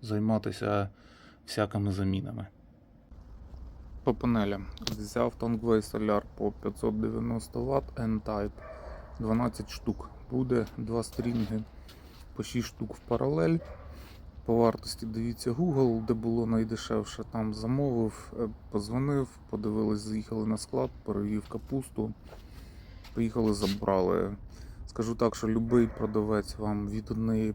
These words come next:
палети зробить знижку на доставку.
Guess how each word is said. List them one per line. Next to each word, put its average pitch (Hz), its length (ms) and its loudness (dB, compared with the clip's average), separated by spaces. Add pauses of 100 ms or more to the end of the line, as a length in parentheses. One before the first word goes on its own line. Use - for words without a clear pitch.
палети 110 480 0
зробить 110 500 0
знижку 135 420 0
на 110 120 0
доставку. 110 680 -2